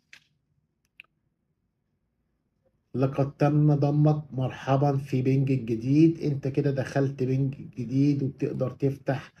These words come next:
في مايكروسوفت شات زي شات جي بي تي بالظبط، زي شات جي بي تي بالظبط، وتقدر تطرح عليه كل الأسئلة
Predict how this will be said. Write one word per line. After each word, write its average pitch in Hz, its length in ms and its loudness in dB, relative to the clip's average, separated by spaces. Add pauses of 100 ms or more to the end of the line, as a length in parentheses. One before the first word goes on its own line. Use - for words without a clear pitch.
(280)
في 120 100 -2
مايكروسوفت 127 720 -2
شات 147 680 2 (840)
زي 139 240 6
شات 147 240 2
جي 139 200 4
بي 127 120 2
تي 151 220 4
بالظبط، 139 720 2 (240)
زي 147 280 4
شات 151 220 -2
جي 143 180 0
بي 131 100 0
تي 151 160 0
بالظبط، 151 580 0
وتقدر 151 420 0
تطرح 143 540 -4
عليه 143 260 -2
كل 151 240 4
الأسئلة - 840 -2